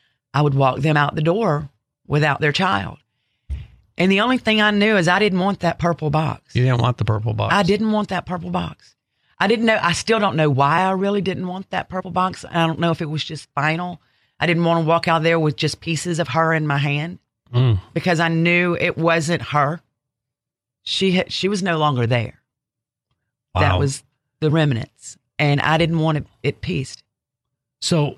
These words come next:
Speaker 2: when was the final time that Megan stepped into God's presence?
Speaker 1: Hmm.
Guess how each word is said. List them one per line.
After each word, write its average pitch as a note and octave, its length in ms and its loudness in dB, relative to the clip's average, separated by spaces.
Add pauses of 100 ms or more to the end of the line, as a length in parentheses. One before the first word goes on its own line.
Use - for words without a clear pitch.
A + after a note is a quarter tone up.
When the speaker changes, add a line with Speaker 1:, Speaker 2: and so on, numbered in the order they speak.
Speaker 2:
when C3+ 460 0
was C#3 500 0
the A#2 120 2
final A#2 440 2
time A2 420 4
that G#2 260 0 (880)
Megan A2+ 340 2
stepped A2+ 420 -2
into G#2 580 0 (360)
God's G#2 280 0
presence? - 580 -4 (480)
Speaker 1:
Hmm. D3+ 260 0